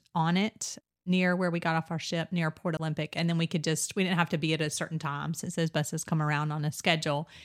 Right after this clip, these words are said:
and we could just jump on and then jump off to get to some of the other places that we wanted to stop at. And so we used it as transportation some. It just gave us a good overview of the city,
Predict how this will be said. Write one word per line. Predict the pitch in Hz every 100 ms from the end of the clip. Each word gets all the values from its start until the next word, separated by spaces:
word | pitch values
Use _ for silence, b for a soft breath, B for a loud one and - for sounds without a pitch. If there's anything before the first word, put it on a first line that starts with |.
| B
and | 208 196
we |
could | 170 165
just | 165 -
jump | 165 -
on | 156 156
and | 151
then | 147 147 -
jump | 185 156 143
off | 139 139
to | - 160
get | 151 147 - - _ _ _ _ _
to | - 202
some | 202
of | 185
the | 170 165
other | 170 165
places | - 160 - 156
that | -
we | 175 165
wanted | 160 156 151
to | -
stop | - 185 180 180
at. | 143 139 - B B B B B
And | 208 202 196 214
so | 214 190
we | 196 220
used | 285
it | 359 320
as |
transportation | 320 247 - 254 220 226
some. | 214 196 196
It | 190
just | 202 233
gave | 339
us | 339 -
a |
good | 214 214
overview | 208 196 190 214 196 190
of | 175
the | 175
city, | - - 156 160 220